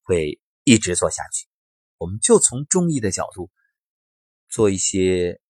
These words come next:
事实的阐述，或者是把先人的智慧通过一些平时的语言表述出来。至于信不信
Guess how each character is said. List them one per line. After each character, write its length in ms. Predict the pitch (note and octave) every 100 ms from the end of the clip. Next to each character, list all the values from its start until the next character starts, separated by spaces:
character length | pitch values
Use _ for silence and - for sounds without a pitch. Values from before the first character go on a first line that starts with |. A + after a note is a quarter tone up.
| _
事 300 | - - G3+
实 240 | A2+ - A2+
的 140 | D3+
阐 380 | - - D#2+ -
述， 300 | - - D3+ _ _ _ _ _
或 240 | - F2
者 240 | F2 D#2+ D2
是 640 | - F#2 E2+ E2+ E2 - _ _ _ _ _ _ _ _ _ _
把 320 | - - -
先 240 | - G#2 F#2+
人 120 | F2+
的 100 | G2+
智 180 | - G2+
慧 220 | E2+ E2+ _ _ _ _ _
通 160 | - E2+
过 180 | E2+
一 60 | E2+
些 520 | E2 F2 E2 E2 F2 _ _ _ _ _
平 280 | - F#2
时 160 | B2+ F2+
的 100 | F#2+
语 160 | F2 -
言 260 | F2 F#2 G#2 _ _
表 140 | - -
述 140 | D3
出 140 | - -
来。 60 | _ _ _ _ _ _ _ _ _ _
至 100 | -
于 140 | E2+
信 240 | F2+ A2 F2
不 80 | G#2
信 260 | - G#2+